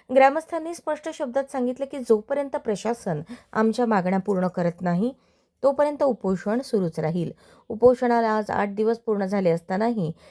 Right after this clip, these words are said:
एमआयडीसी प्रशासन किंवा शासनातील कोणत्याही अधिकाऱ्यांनी भेट देण्याची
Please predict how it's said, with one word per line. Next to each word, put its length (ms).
एमआयडीसी 540
प्रशासन 600
किंवा 360
शासनातील 580
कोणत्याही 580
अधिकाऱ्यांनी 760
भेट 420
देण्याची 540